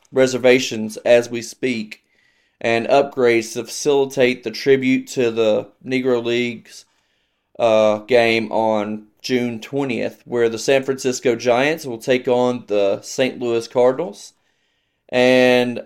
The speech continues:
the M L B is also pla-, planning to use this game as a tribute to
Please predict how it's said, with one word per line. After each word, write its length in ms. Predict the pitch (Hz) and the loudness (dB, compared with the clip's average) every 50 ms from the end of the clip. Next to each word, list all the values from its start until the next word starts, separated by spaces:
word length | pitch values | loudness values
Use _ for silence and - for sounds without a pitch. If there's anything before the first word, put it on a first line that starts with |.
| - _ | -14 _
the 320 | - - 123 120 117 - | -10 0 2 2 2 2
M 200 | - 151 156 147 | 0 -2 0 2
L 100 | 143 143 | 2 0
B 460 | 135 139 151 156 156 156 151 156 87 82 | 2 0 0 0 2 0 0 -2 -2 -2
is 200 | 120 113 - - - | -4 -6 -8 -8 -2
also 680 | 151 185 233 240 233 - - - 170 143 131 127 123 120 | 0 0 0 0 -2 -4 -2 2 4 4 6 4 2 0
pla-, 400 | - - - 147 143 131 - - - _ _ - - | -4 -4 -2 0 0 0 -2 -4 -12 _ _ -20 -10
planning 520 | - 143 135 131 123 123 120 120 120 117 | -4 -2 0 0 0 0 -2 -4 -6 -8
to 600 | - - 127 123 120 117 117 113 113 110 110 107 _ _ _ _ _ _ _ _ _ _ _ | -8 -6 -4 -4 -2 -2 -4 -4 -4 -6 -8 -10 _ _ _ _ _ _ _ _ _ _ _
use 320 | 135 156 196 233 240 214 196 | -8 -6 -4 -4 -4 -4 -4
this 180 | 175 151 - | -4 -6 -4
game 500 | - 135 127 120 117 117 117 113 117 - - - - | 0 0 2 2 2 0 -2 -2 -6 -8 -10 -2 0
as 180 | 131 131 127 | 2 2 2
a 60 | 120 | 0
tribute 840 | 117 - - - - 175 180 175 165 170 175 180 - - - _ - | -4 -6 -12 -10 -6 -6 -6 -6 -6 -8 -10 -10 -10 -12 -16 _ -18
to 680 | - - 139 131 127 123 120 120 120 117 117 113 | -10 -4 -2 0 0 0 -2 -4 -6 -6 -8 -10